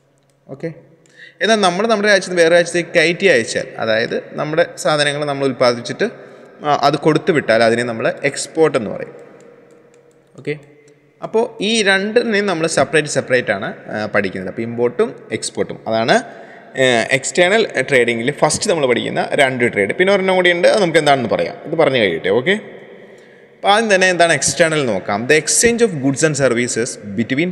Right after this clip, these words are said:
persons or organizations. വ്യക്തികൾ തമ്മിലോ അല്ലെങ്കിൽ സ്ഥാപനങ്ങൾ തമ്മിലോ operating in two or more countries. That is very important point. Two or more countries. രാജ്യങ്ങൾ തമ്മിലുള്ള എന്താണ് സർവീസുകളും ഗുഡ്സും എക്സ്ചേഞ്ച് ചെയ്യുന്നതിനെയാണ് നമ്മൾ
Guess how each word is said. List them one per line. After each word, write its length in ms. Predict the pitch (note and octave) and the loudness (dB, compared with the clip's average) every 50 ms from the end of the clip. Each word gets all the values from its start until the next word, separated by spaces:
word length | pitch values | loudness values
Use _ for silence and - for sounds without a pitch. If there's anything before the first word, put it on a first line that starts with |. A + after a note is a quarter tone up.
| - F#3 | 0 0
persons 340 | F3+ F3+ F3+ - A3 A3+ - - - - - - - C3 | 0 0 0 -4 -8 -10 -10 -10 -10 -12 -10 -4 2 4
or 180 | C3+ C3 B2+ | 4 4 4
organizations. 800 | G#2+ A2 G#2+ G#2+ G2 - - F2 - - - - - - - - - - - - - - | 4 2 0 0 0 -2 -4 -6 -6 -8 -10 -10 -8 -8 -8 -8 -10 -18 -20 -20 -8 -4
വ്യക്തികൾ 460 | G#2+ G#2 - - B2+ C3 B2 B2 A#2+ | -4 -4 -2 0 2 2 4 4 2
തമ്മിലോ 460 | A#2+ A#2+ A#2 A2+ A#2 B2+ D3 - G#2+ G#2 | 2 0 0 0 0 2 2 4 4 4
അല്ലെങ്കിൽ 280 | G#2 G#2+ G#2 G#2 G#2 | 2 0 0 -2 -4
സ്ഥാപനങ്ങൾ 580 | G2+ - - G2 F2 G2 A#2+ C3 C3+ C#3 C3+ C3 | -4 -2 -2 0 0 0 0 0 0 0 0 -2
തമ്മിലോ 480 | B2 B2 A#2+ A#2+ A#2+ C3+ C3+ A2 F2 - - - - - C3 B2 | -2 -2 -2 0 2 2 2 2 2 -2 -10 -18 -14 -8 -8 -8
operating 540 | A2+ - B2+ B2+ A#2+ A#2 - - B2+ A#2+ A#2+ B2 | -6 -4 0 0 0 0 -2 -4 -8 -6 -6 -6
in 100 | B2+ B2+ | -6 -6
two 380 | B2+ - - - - G3+ G3 G3 | -8 -12 -12 -8 -4 -2 -2 0
or 360 | G3+ G3+ G3 G3 F#3+ F#3+ F#3 | 0 2 2 4 4 4 2
more 220 | F3 F3 F3 E3 - | 2 2 0 0 0
countries. 460 | - D#3 C3+ C3 A#2 A2+ A2 G#2 G2+ - - - C#3+ | 0 -2 -2 0 0 0 0 -2 -2 -4 -8 -6 -4
That 120 | D3 C#3 C3+ | -4 -4 -4
is 60 | B2 - | -6 -4
very 180 | G#2+ G2+ F#2+ F2+ | -4 -4 -4 -4
important 320 | - - - - - - - - | -8 -10 -12 -12 -12 -14 -16 -18
point. 160 | - - - - - - - | -20 -20 -20 -20 -20 -12 -6
Two 140 | C3 C3 | -2 -2
or 40 | C3 | -2
more 320 | C3 B2 B2+ C#3+ D#3+ F3+ F3 | -2 -2 -2 -2 -2 -2 -4
countries. 1040 | - - - - B2 A#2+ A#2+ B2 A#2+ A#2 A2 - G#2+ F#2 E2 - - - - - - - - - - - - - - B2 | -6 -14 -12 -6 -6 -6 -6 -6 -10 -10 -10 -8 -8 -8 -8 -10 -12 -12 -14 -16 -18 -20 -20 -20 -20 -20 -14 -6 0 2
രാജ്യങ്ങൾ 500 | C3+ C#3+ D3+ D#3 D3+ G3+ G#3 G#3+ A3+ A3+ | 2 2 2 2 2 2 2 4 4 2
തമ്മിലുള്ള 720 | A3 F3+ F#3 E3 D#3 D3+ D3 C#3+ C#3+ C#3 C#3 C#3+ D3 - - | 4 4 2 2 0 -2 -2 -2 0 0 0 0 -2 -4 -10
എന്താണ് 440 | B2 B2 A#2+ A#2+ A2+ A2 G#2+ G#2 G2+ | -6 0 0 2 2 2 -2 -4 -6
സർവീസുകളും 760 | - - - A#2+ A2+ A2+ A#2+ A#2 - - B2+ A2 A2 A2 A2 | -6 -2 0 0 2 2 0 -2 -2 -4 -4 -4 -4 -4 -4
ഗുഡ്സും 400 | G2 G#2+ G2+ - - - A#2 G#2+ - | -4 -8 -6 -6 -8 -8 -8 -10 -10
എക്സ്ചേഞ്ച് 440 | A2+ - - - - A#2+ A2 G#2 G#2 | -10 -10 -10 -10 -8 -8 -6 -6 -6
ചെയ്യുന്നതിനെയാണ് 720 | G2+ - G#2+ G2+ F#2+ F#2+ F#2+ F#2+ G2 G2 F#2+ F#2+ F#2+ F#2+ | -6 -6 -6 -6 -6 -6 -8 -8 -8 -8 -8 -10 -10 -12
നമ്മൾ 320 | F#2+ G2 F#2+ F#2+ G#2+ G#2+ | -12 -12 -12 -10 -10 -10